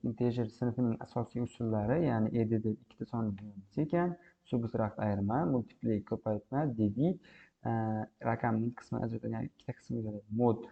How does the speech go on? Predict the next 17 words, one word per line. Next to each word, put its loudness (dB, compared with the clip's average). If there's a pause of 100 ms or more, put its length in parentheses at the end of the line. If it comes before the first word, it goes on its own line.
(380)
degani 4
o'sha -2 (180)
qoldiqni -2
oladi, 2 (240)
S -12
Q -4 (160)
R -6
T - (240)
kvadrat 0
ildizi, 2 (160)
e, -4 (160)
compare 0
to, 2 (120)
bu -6
solishtirish. 2 (1160)
Static 4
degan 8